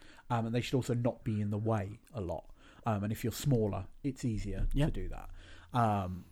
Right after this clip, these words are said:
Speaker 1: not like the big round fella at Ring of Honor. Um, <laughs> he, he's always in the way.
Speaker 2: Todd Sinclair.
Speaker 1: Um, but with, um, with Joel, there's,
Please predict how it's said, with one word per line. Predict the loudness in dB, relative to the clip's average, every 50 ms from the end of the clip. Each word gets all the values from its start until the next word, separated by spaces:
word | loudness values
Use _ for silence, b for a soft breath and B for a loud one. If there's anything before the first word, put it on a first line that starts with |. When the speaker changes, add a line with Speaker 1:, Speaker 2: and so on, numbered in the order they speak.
| -6 0
Speaker 1:
not | 0 2 2
like | 2 -2 -2 -4 -4
the | -4
big | -4 -2 -2 0
round | -2 -2 -2 -2 -4 -4
fella | -4 -4 -4 -4 -4 -6
at | -6 -6
Ring | -6 -6 -6
of | -6 -6
Honor. | -6 -8 -12 -14 -18 B B B B B B B B B B -2 0
Um, | 6 6 6 8 8 6 6 6 4 2 0 -6 -14 -18
<laughs> | -16 -14 -10 -4
he, | -2 0
he's | 0 0 -2 0 0 0 2
always | 2 0 0 -2 -4 -6
in | -8 -8
the | -8
way. | -8 -6 0
Speaker 2:
Todd | 0 0 0 0
Sinclair. | -2 0 2 2 2 4 4 4 4
Speaker 1:
Um, | 4 2 0 8 12
but | 12 12 12 10 6 2 4
with, | 6 6 8 10
um, | 10 10 10 8 6 2 -2 0
with | 0 0 4
Joel, | 10 12 12 12 12 12 8 2 -2 -4 -6 -10 -6
there's, | 2 6 6 6 6 6 2